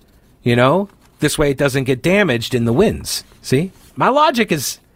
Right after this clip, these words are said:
I think my logic is sound. All right, let me get to some of the messages here. This is, uh, a, a, a message from Russ, who says, uh, in, in the last hour we were talking about our M I A DefSec, uh, Lloyd Austin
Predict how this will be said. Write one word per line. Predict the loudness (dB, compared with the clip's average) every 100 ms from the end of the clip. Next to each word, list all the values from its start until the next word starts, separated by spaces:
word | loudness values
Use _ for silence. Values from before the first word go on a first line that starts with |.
| _ -6
I | -2
think | 0
my | 2
logic | 2 2 0 -4
is | -6 -6
sound. | -4 -6 -8 -12 _ _ _ _ -20
All | -20 -20 -20 -20 -20 _ -6 -2
right, | 2
let | 2
me |
get | 0
to | 0
some | 0 0
of | 0
the |
messages | 0 0 -2 -2 -2
here. | 0 0
This | 0 -4
is, | -4 -2 0
uh, | 0 2 2 2 0 0
a, | 2 2 2 0 -4 -4 -4
a, |
a | -2
message | 0 -2 -4
from | -4 2
Russ, | 2 2 -2 -12 -20 -8
who | -4
says, | 0 2 2 0 -6 -14 _ _ -2
uh, | 2 4 2
in, | 0 -4
in | -4
the | 0
last | 0 0 0
hour | 0
we | 0 -2
were | -2
talking | -2 -2 -2
about | 0 0 -2 -4
our | -2 -2 -2
M | 0 0
I | 0
A | 0 2 2 0 -4 -8 -6
DefSec, | -2 -2 -2 -2 0 -2 -8 _ _ _ -6
uh, | -4 0
Lloyd | 2 2 4
Austin | 2 2 0 -2 -2